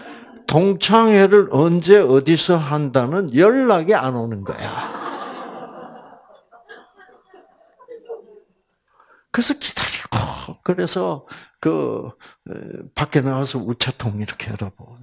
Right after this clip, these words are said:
근데 없어. 어, 그 우편함이 있단 말이에요. 그 집집마다.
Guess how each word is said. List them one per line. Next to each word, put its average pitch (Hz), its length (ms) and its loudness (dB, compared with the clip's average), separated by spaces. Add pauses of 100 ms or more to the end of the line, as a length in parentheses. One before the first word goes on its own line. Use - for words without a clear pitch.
(240)
근데 123 240 -10
없어. - 540 -12 (200)
어, 90 80 -16 (500)
그 - 160 -12 (340)
우편함이 117 760 -2
있단 95 280 -6
말이에요. - 340 -20
그 90 140 -12
집집마다. - 800 -10